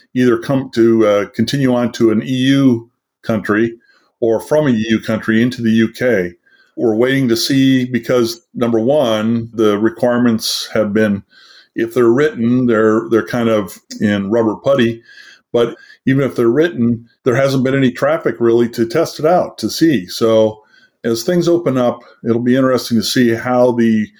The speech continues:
regulations that the regulators have thought of, how they happen, how they actually get put forth in practice. 'Cause we all know, and we experienced this even in international ops, they, they've,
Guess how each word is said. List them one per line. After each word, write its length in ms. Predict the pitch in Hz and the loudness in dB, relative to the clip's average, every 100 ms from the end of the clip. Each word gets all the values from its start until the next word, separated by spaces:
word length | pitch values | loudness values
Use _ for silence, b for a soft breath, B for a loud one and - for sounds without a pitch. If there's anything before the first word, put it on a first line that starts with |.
| b b | b b
regulations 840 | 117 123 123 135 160 - 135 127 - | -2 0 2 2 0 0 -2 -2 -2
that 180 | 113 113 | -2 0
the 100 | 107 | 0
regulators 720 | 165 185 131 107 107 107 101 | 0 2 0 0 0 -2 -2
have 180 | 107 90 | -4 -4
thought 280 | 135 156 120 | -2 0 0
of, 300 | 104 110 - b b b b _ | 0 -2 -6 b b b b _
how 220 | 123 139 | 0 2
they 320 | 135 120 113 117 | 2 2 2 0
happen, 360 | 131 123 123 120 110 | -2 -2 -2 -4 -2
how 120 | 123 | 0
they 160 | 120 120 | 2 2
actually 380 | 113 - 110 | 0 -2 -2
get 220 | 110 - - | 0 -2 -6
put 100 | - | -6
forth 320 | 117 110 113 | -2 -2 -4
in 80 | 92 | -2
practice. 420 | 110 101 95 - | 0 0 -6 -8
'Cause 120 | 117 | -4
we 120 | 147 | 0
all 160 | 160 147 | 2 2
know, 480 | 135 135 113 104 b b b b | 2 2 2 -2 b b b b
and 100 | 131 | -2
we 100 | 165 | 0
experienced 540 | 175 - 151 131 - 113 | 0 -2 0 0 -2 0
this 500 | 113 113 - - b b b b b b b - | 0 0 -4 -10 b b b b b b b -4
even 240 | 143 139 | -2 0
in 80 | 127 | 0
international 560 | 127 120 117 - 104 | 0 0 -2 -2 0
ops, 380 | 104 107 95 - | 2 2 0 -2
they, 180 | 107 107 | 0 0
they've, 280 | 85 110 | 2 -2